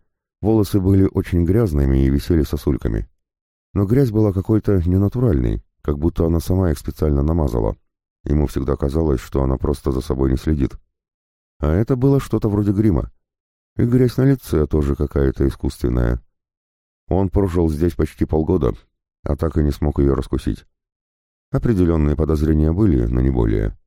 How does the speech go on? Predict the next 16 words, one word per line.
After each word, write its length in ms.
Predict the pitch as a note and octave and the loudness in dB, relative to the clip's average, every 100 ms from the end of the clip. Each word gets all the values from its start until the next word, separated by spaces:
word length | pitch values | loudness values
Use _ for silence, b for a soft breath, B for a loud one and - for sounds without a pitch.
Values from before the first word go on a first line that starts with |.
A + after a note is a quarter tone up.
| _ _ _ _ _ _ | _ _ _ _ _ _
Она 180 | - F#2+ | -2 0
говорила, 420 | F2 F#2 G2 F#2 | 2 2 4 2
что 260 | E2 - E2 | 0 0 0
идти 160 | - | 0
далеко. 460 | D#2+ E2 E2+ C#2+ G#1 - _ _ _ _ | 0 0 0 -2 -2 -8 _ _ _ _
За 160 | A#1 C2+ | -4 -2
это 180 | B1 C2 | 0 0
время 280 | C2+ C2 | 2 0
тело 280 | B1 C2 B1+ | 0 0 0
совсем 320 | B1+ - C2+ | -2 -4 -4
окостенеет. 680 | A#1+ C2+ - D2 D2+ A#1 - _ _ _ _ _ _ - | -2 -4 -2 0 2 0 -4 _ _ _ _ _ _ -6
А 100 | F2+ | 0
нужно 360 | G#2+ A2 G#2+ | 0 2 0
будет 260 | G#2+ G#2+ F#2+ | 2 2 2
ее 180 | G2 G2 | 2 0
похоронить 580 | F#2 - E2+ F2+ G2+ | -2 0 2 2 0